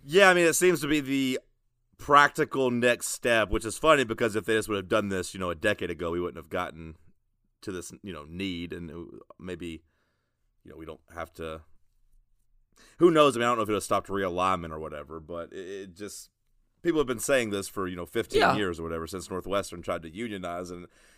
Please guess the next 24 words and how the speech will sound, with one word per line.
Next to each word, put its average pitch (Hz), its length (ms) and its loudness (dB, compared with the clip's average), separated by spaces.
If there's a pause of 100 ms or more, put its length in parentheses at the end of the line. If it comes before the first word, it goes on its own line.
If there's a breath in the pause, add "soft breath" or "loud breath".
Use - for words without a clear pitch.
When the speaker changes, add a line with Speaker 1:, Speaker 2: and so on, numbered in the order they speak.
(160 soft breath)
Speaker 1:
it's, - 240 -8
they 117 120 2
were 101 80 2
so, 120 360 4
you 101 100 -4
know, 95 80 -2
Speaker 2:
Well, 247 160 8
Speaker 1:
late 233 160 8
Speaker 2:
a - 20 8
Speaker 1:
to 185 60 2
the 240 60 6
Speaker 2:
union's, 311 380 6
Speaker 1:
party - 120 0
Speaker 2:
a - 40 8
Speaker 1:
and 196 100 4
Speaker 2:
union's 277 400 4
never 170 200 4
gonna 139 200 4
work 131 600 0 (120)
because 139 560 -2 (680)
there's 147 240 -2
way 147 280 2
too 175 200 -2
many 120 520 -2